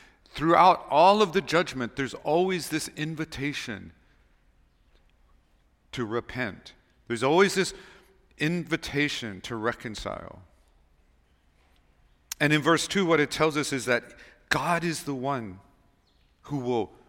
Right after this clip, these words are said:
who will meet you in your repentance.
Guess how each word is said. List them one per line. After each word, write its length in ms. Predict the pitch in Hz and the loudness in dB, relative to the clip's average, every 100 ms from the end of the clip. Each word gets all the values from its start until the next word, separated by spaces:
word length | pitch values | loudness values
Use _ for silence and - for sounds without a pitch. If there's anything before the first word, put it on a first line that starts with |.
| _ _ _ _ - | _ _ _ _ -18
who 160 | - | -8
will 140 | 127 110 | -6 -4
meet 440 | 110 135 147 - | -4 -6 -6 -8
you 260 | 110 92 87 127 | -8 -8 -12 -12
in 160 | 117 | -10
your 140 | 113 104 | -8 -8
repentance. 840 | 101 - 107 101 92 85 - - | -10 -10 -14 -14 -18 -20 -18 -20